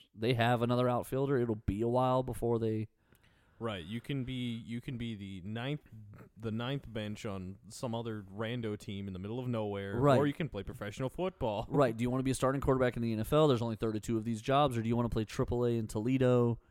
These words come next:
Speaker 1: where you're the starting outfielder waiting for your call-up every year? Uh, have fun.
Speaker 2: Right.
Speaker 1: Um,
Speaker 2: And it's gonna take you approximately ten years to make any sort of money. <laughs>
Speaker 1: Uh,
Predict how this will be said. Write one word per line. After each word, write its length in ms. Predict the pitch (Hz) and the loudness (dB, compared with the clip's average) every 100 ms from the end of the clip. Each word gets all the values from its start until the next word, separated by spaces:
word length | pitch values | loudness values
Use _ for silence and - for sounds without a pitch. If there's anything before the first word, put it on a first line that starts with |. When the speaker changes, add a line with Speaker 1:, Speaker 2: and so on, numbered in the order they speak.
| - | -4
Speaker 1:
where 100 | 113 | 0
you're 160 | 117 113 | 0 0
the 100 | 104 | -2
starting 460 | - 117 113 117 | 0 2 2 0
outfielder 500 | 113 110 - 117 113 110 | 0 -2 0 0 2 0
waiting 380 | 107 120 123 123 | 0 -2 -2 -4
for 140 | 123 | -4
your 140 | 104 | -4
call-up 420 | - 110 107 98 87 | -2 0 0 0 -2
every 280 | 90 76 | -2 -8
year? 240 | 73 57 - _ _ _ _ _ _ _ _ - - | -8 -10 -14 _ _ _ _ _ _ _ _ -14 -8
Uh, 200 | 110 110 | -4 0
have 140 | 151 | 0
fun. 200 | - - - _ _ _ - | 0 -6 -10 _ _ _ -10
Speaker 2:
Right. 160 | 87 | -6
Speaker 1:
Um, 580 | 110 147 147 147 143 143 | 2 6 6 6 4 4
Speaker 2:
And 20 | 135 | 2
it's 100 | 131 | 0
gonna 200 | 151 131 - | -2 -4 -4
take 140 | 151 139 | -4 -4
you 80 | |
approximately 560 | 120 127 117 127 117 110 | -4 -4 -4 -4 -6 -6
ten 220 | - 123 113 | -4 -4 -4
years 200 | 107 107 | -6 -6
to 80 | 107 | -6
make 180 | 101 | -6
any 200 | - 101 | -8 -10
sort 220 | 104 95 95 | -8 -8 -8
of 100 | - | -8
money. 180 | - - | -8 -8
<laughs> 100 | |
Speaker 1:
Uh, 100 | 160 | -6